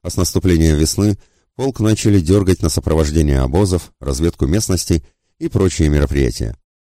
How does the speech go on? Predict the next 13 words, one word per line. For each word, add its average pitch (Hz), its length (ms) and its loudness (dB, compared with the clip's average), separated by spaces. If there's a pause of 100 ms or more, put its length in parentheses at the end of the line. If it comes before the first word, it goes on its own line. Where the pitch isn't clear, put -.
(340)
Больших 85 340 0
сражений 92 480 2
пока 92 240 0
не 90 140 2
было, 62 240 0 (280)
но 80 300 0
в 73 80 -2
мелких 113 340 0
стычках - 540 -4
ветераны 87 460 0
показывали 78 520 0
превосходство 78 640 -2
выучки, 71 520 0